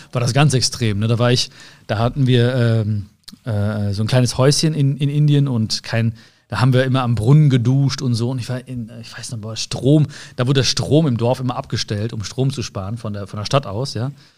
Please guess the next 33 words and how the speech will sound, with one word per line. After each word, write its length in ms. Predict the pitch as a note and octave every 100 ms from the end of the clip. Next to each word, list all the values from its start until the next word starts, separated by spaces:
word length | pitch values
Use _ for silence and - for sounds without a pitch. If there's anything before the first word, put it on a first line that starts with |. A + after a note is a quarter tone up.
| _ _ _
Äh, 360 | A#2+ A#2 A#2 B2+
immer 160 | C#3+
jeden 220 | B2+ B2+ A#2+
Abend 220 | B2+ C3+
eine 80 | A2+
Stunde, 260 | C3 C3+
dann 80 | B2
saß 240 | A#2 B2
man, 60 | C#3
aber 160 | - B3
auch 140 | A#3 -
wiederum 320 | E3 G3+ G#3
mit 160 | F#3+ F#3
Kerzen 460 | F3+ G#3 - - F#3
einfach 260 | E3+ D#3+
so, 380 | C#3 E3+ E3+ D#3+
äh, 260 | C#3+ C#3+ C#3 - - - -
äh, 120 | C3
draußen, 520 | A#2+ C3+ D#3+ E3 D3
hat 140 | C3+ C#3
gesungen, 460 | A#2+ C3 D#3 D3
hat, 260 | B2+ B2+ -
äh, 200 | A#2+ A#2
gesprochen, 680 | A2+ - C#3 C#3 C#3+ C3 A#2
hatte 160 | D3+
auch 140 | C#3 D3+
irgendwie 240 | C3 A#2+
extrem, 640 | - A#2+ - C3 B2+ A#2+ -
äh, 260 | G#2+ A2 G#2+
schönen 240 | B2 A#2
Charme, 400 | - C3 A#2+ C#3 - - -
das 160 | G#2+ -
Ganze. 400 | G#2 G#2+ B2